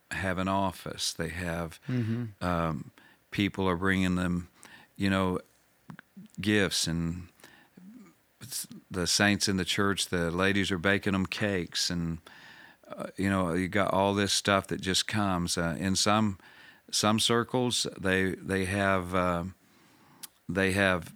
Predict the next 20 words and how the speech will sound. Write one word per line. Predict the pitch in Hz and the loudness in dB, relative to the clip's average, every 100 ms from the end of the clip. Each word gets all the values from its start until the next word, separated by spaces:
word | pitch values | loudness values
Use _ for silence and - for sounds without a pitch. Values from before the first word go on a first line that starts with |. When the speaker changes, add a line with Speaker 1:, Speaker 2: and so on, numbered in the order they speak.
| _ _ _ | _ _ _
Speaker 1:
escorts, | 101 110 - 127 127 123 - - | 2 4 2 2 2 2 0 -4
they | - 90 | 0 0
have | 87 92 80 | 0 -2 -2
people | 113 113 90 | -2 0 2
Speaker 2:
Mm. | |
Speaker 1:
washing | 92 90 85 | 2 0 -2
their | 82 | -2
cars, | - 120 120 123 120 104 - | 0 4 6 6 4 0 0
they | 92 | 0
have | 85 92 87 | 0 0 0
Speaker 2:
Right. | 92 | 0
Speaker 1:
individuals | 92 85 98 95 90 92 90 85 | -2 -2 -2 -2 -2 -4 -4 -4
that | 92 90 87 - - - - _ | 0 0 -2 -6 -20 -20 -20 _
take | - 104 - | 0 0 2
care | 98 | 0
of | 85 | 2
their | 82 | 2
dry | 92 107 113 | 2 4 2
cleaning, | - 120 120 120 117 101 | 2 2 2 4 2 2
they, | 95 92 92 | -2 -4 -6